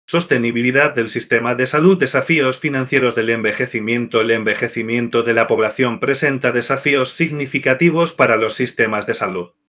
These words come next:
A medida que más personas viven más tiempo, los costos de atención médica aumentan. Esto se debe a que los adultos mayores, en general, requieren más atención médica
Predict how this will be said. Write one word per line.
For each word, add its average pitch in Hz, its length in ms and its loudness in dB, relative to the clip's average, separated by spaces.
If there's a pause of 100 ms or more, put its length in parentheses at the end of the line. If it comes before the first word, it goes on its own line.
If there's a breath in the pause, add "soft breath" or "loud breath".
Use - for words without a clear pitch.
(140)
A 117 100 0
medida 139 380 4
que 113 100 0
más 131 220 -2
personas 117 460 -2
viven 123 300 2
más 139 280 0
tiempo, 139 460 -2
los 107 200 0
costos 143 400 0
de 104 80 -2
atención 113 500 0
médica 156 380 2
aumentan. 98 720 -6 (280)
Esto 175 260 0
se 139 120 -2
debe 113 220 2
a 113 100 2
que - 80 0
los 110 180 2
adultos 120 440 0
mayores, 104 640 0
en 113 120 -6
general, 110 600 -2
requieren 120 480 0
más 131 240 0
atención 131 500 -2
médica 127 600 0